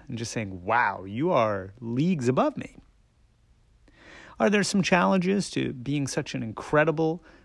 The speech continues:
woman as you are? Of course there are. With some of that special status comes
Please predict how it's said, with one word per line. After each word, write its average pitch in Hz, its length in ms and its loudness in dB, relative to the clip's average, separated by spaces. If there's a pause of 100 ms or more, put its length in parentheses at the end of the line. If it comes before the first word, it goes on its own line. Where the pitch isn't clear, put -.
(100)
woman 147 280 4
as 139 180 2
you 135 140 2
are? 214 280 0 (320)
Of 190 80 -10
course - 280 2
there - 80 -10
are. 113 120 -18 (1400)
With 151 440 6
some 160 260 -2
of 135 80 0
that 127 220 -2
special - 500 -6
status 156 480 0
comes 160 460 0